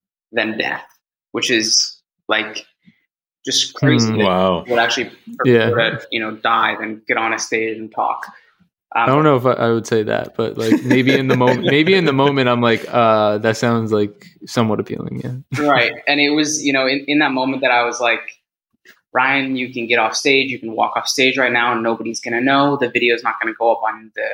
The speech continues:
Speaker 1: ted X YouTube channel. It's all good." Um, but then I thought, "Ryan, you worked a year and a half of sending applications, of scripting, of figuring all this out to be on this stage right now. Like,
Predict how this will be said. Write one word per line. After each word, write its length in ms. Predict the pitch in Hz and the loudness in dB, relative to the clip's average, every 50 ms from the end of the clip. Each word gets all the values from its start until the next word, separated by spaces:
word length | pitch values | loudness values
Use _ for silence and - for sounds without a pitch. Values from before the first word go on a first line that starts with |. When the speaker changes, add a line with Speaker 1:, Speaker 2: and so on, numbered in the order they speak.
| 107 - - | -8 -8 -4
Speaker 1:
ted 140 | - 117 110 | -2 -2 -2
X 160 | 110 - - | -2 -4 -2
YouTube 340 | 127 143 135 143 143 139 139 | 0 0 0 0 -2 -2 -2
channel. 440 | - 143 135 131 131 131 131 131 123 | -2 -2 0 0 0 0 0 -2 -4
It's 140 | 107 - - | -6 -8 -10
all 140 | 107 110 - - | -10 -10 -8 -2
good." 320 | 139 147 147 139 135 131 - _ _ _ _ _ _ _ - - | 0 2 2 2 2 0 -4 _ _ _ _ _ _ _ -4 0
Um, 260 | 113 117 113 110 110 | 0 2 0 0 -2
but 120 | 107 120 123 | -4 -4 -4
then 100 | 131 123 | -2 -2
I 140 | 123 120 123 | -2 -2 0
thought, 320 | 135 123 120 117 - - - - _ _ _ _ _ - | 2 2 2 2 0 -6 -14 -20 _ _ _ _ _ -6
"Ryan, 260 | 120 120 113 110 113 | -2 -2 -2 -2 -2
you 100 | 123 143 | -2 0
worked 200 | 156 156 160 156 | 0 0 -2 -4
a 100 | 131 113 | -8 -8
year 280 | 110 123 131 139 135 135 | -6 -2 0 2 2 2
and 80 | 135 | 2
a 40 | 117 110 - | 0 -2 -4
half 300 | - 120 117 107 110 - - - _ _ _ _ _ _ _ - | -4 -2 -2 -2 -2 -6 -10 -18 _ _ _ _ _ _ _ -10
of 200 | 113 117 120 107 - _ | -8 -8 -10 -16 -18 _
sending 320 | - - - 151 151 151 147 | -8 -4 -2 0 2 2 2
applications, 800 | 139 131 131 123 120 - 135 123 120 123 - 127 123 123 117 110 | 2 0 0 -4 -6 -2 -2 -2 -2 -2 -4 -6 -6 -6 -6 -8
of 80 | 104 110 | -8 -8
scripting, 680 | - - - - 156 147 147 156 143 139 131 123 113 | -6 -6 -4 -2 -2 -2 -2 0 -2 0 0 0 -2
of 160 | 104 - - | -4 -6 -10
figuring 320 | - - 147 139 143 143 | -4 -2 -2 0 0 0
all 80 | 135 131 | -2 0
this 180 | 127 120 - - | -2 -2 -2 0
out 280 | 117 117 117 117 117 - - - _ _ _ _ _ _ _ _ - | 0 2 2 2 0 -4 -6 -14 _ _ _ _ _ _ _ _ -8
to 100 | - 143 | -8 -6
be 200 | 117 120 127 127 | -4 -2 0 2
on 120 | 123 120 120 | 2 2 0
this 120 | 117 117 | -2 -4
stage 260 | - - 113 113 113 120 | -4 -2 -2 -2 0 0
right 160 | 117 110 110 | 0 0 0
now. 420 | 110 110 110 110 110 107 - - - _ _ _ _ _ _ _ - | 0 -2 0 -2 -2 -4 -6 -12 -18 _ _ _ _ _ _ _ -4
Like, 260 | - 110 110 - - | -2 -2 -2 -2 -6